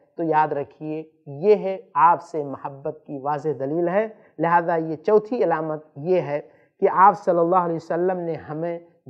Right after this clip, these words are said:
जिन कामों के करने का हुक्म दिया है और जिन चीज़ों से बाज रहने की आपने तलक़ीन की है, हमें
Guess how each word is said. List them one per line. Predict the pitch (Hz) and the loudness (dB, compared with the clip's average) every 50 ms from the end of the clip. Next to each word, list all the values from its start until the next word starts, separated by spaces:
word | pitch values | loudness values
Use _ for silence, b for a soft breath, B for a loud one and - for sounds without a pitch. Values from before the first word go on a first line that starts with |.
| 120 | -12
जिन | 117 143 190 226 226 214 190 | -4 0 0 0 0 -2 -4
कामों | - - 165 160 160 165 175 190 190 170 | -4 -4 -2 -2 -2 -2 -2 -4 -4 -4
के | 180 170 151 - | -4 -6 -6 -4
करने | - 156 151 151 156 165 160 156 | -4 -6 -4 -4 -4 -4 -6 -6
का | 156 156 135 131 - - - | -6 -6 -6 -8 -8 -8 -10
हुक्म | 151 - 165 143 123 | -10 -10 -10 -12 -10
दिया | 127 117 107 92 | -10 -10 -12 -12
है | - 98 95 95 _ b b b b b b | -14 -16 -18 -20 _ b b b b b b
और | - 180 196 196 160 | 6 8 8 8 6
जिन | 147 185 185 175 | 2 -4 -6 -6
चीज़ों | 160 - 190 190 190 185 220 220 | -6 -6 -6 -4 -2 -2 -2 -2
से | 196 - - 170 156 | -2 -2 -2 -2 -2
बाज | 143 156 160 180 175 147 143 | 0 2 4 4 4 2 -2
रहने | 139 143 143 156 175 180 180 | -4 -4 -6 -8 -10 -10 -10
की | - - 170 156 | -10 -8 -8 -6
आपने | - - 156 165 160 - 160 151 147 | -2 0 0 0 0 -2 -8 -8 -6
तलक़ीन | - 156 147 139 - - 180 202 202 185 | -6 -6 -6 -6 -4 -2 0 0 0 0
की | 156 - 165 143 131 | -2 -6 -6 -6 -6
है, | 123 139 151 151 147 b b b b b _ | -6 -6 -6 -6 -8 b b b b b _
हमें | - - 160 180 190 196 208 208 208 208 | -10 -4 -4 -2 0 0 0 -2 -2 -6